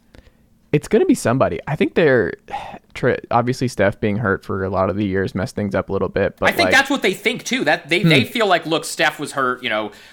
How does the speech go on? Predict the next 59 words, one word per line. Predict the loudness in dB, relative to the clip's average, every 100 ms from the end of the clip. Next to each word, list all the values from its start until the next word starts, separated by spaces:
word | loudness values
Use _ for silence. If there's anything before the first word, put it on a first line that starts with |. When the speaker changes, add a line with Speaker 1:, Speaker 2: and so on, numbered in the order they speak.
| _
Speaker 2:
we're | 0 2
not | 2 2
worried." | -2 -2
Like, | 0
they, | 2 4 2 2
they | 4
also, | 4 2 0
like, | 0 0 -2 -14 -20 -2
had | 2 2
a |
very | 4 2 4
up | 2 0
and | -2
down | -2 -2 -2
regular | -2 -2 -4 -6
season | -8 -8 -10 -10
last | -6 -6 -6
year. | -6 -4
What | -4 -4
were | -6
they, | -6
like, | -2
Speaker 1:
Yeah. | -2
Speaker 2:
the | -2
three | -10
seed | -12 -10 -10 -14 _ _ _ _ _
last | -4 -4 -6
year? | -8 -8
Like, | -8
they | -10
weren't, | -10 -10 -12 -16 _ _ _ -6
they | -4
weren't, | -4 -2
like, | -4
the | -2 -4
greatest | -4 2 4 4 2
Speaker 1:
Yeah. |
Speaker 2:
regular | -2 -2 -6
season | -6 -8 -8
team, | -10 -8 -6
but | -6
then, | -6 -6
like, | -8
they | -6
got | -4 -4
healthy | -4 -6 -6
at | -8
the | -6
right | -6 -6
time | -6 -8 -8
and |
they | -10
ran | -8 -10 -10
through | -14 -12
the | -6
West, | -2 -4 -6
and | -12
they, | -12 -12
uh, | -14